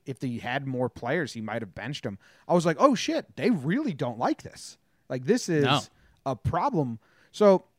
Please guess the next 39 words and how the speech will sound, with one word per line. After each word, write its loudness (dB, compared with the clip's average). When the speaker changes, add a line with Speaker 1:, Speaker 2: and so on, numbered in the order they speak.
Speaker 1:
if 0
the -4
clubhouse 0
had 4
his 0
back 2
and 0
was -6
like, -2
"No, 10
uh, 0
you -2
know, -8
he 0
had 4
a -4
great 2
game. -4
We -2
wish -2
he -6
got -2
to -12
second -6
there. 0
We'll -4
talk -2
to -2
him -2
about 0
it. 2
Hopefully -4
it -6
doesn't -4
happen -6
again, -6
but, -2
you -4
know, -10